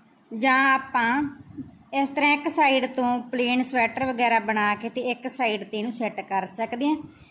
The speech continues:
ਜਾਂ ਇਸ ਤਰ੍ਹਾਂ ਵਿੱਚ ਸੈੱਟ ਕਰ ਸਕਦੇ ਆ, ਆਸੇ-ਪਾਸੇ ਕੋਈ ਵੀ ਹੋਰ ਡਿਜ਼ਾਈਨ ਬਣਾ ਸਕਦੇ ਆ। ਤੁਹਾਡੀ ਆਪਣੀ ਮਰਜ਼ੀ ਹੈ, ਜਿਵੇਂ ਤੁਸੀਂ ਇਸ ਨੂੰ ਸੈੱਟ ਕਰਨਾ ਚਾਹੋ ਉਸੇ ਤਰ੍ਹਾਂ ਤੁਸੀਂ ਇਹਨੂੰ ਸੈੱਟ ਕਰ ਸਕਦੇ ਆ। ਬਹੁਤ ਹੀ ਸੋਹਣਾ ਕੇਬਲ ਡਿਜ਼ਾਈਨ ਹੈ।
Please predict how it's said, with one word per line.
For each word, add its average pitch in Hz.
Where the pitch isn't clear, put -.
ਜਾਂ 269
ਇਸ 285
ਤਰ੍ਹਾਂ 254
ਵਿੱਚ 247
ਸੈੱਟ 240
ਕਰ 233
ਸਕਦੇ 220
ਆ, 233
ਆਸੇ-ਪਾਸੇ 226
ਕੋਈ 247
ਵੀ 294
ਹੋਰ 214
ਡਿਜ਼ਾਈਨ 196
ਬਣਾ 180
ਸਕਦੇ 214
ਆ। 294
ਤੁਹਾਡੀ 294
ਆਪਣੀ 240
ਮਰਜ਼ੀ 226
ਹੈ, 254
ਜਿਵੇਂ 247
ਤੁਸੀਂ 277
ਇਸ 240
ਨੂੰ 254
ਸੈੱਟ 220
ਕਰਨਾ 214
ਚਾਹੋ 214
ਉਸੇ 294
ਤਰ੍ਹਾਂ 311
ਤੁਸੀਂ 277
ਇਹਨੂੰ 269
ਸੈੱਟ 226
ਕਰ 175
ਸਕਦੇ 175
ਆ। 180
ਬਹੁਤ 302
ਹੀ 403
ਸੋਹਣਾ 302
ਕੇਬਲ 220
ਡਿਜ਼ਾਈਨ 202
ਹੈ। 302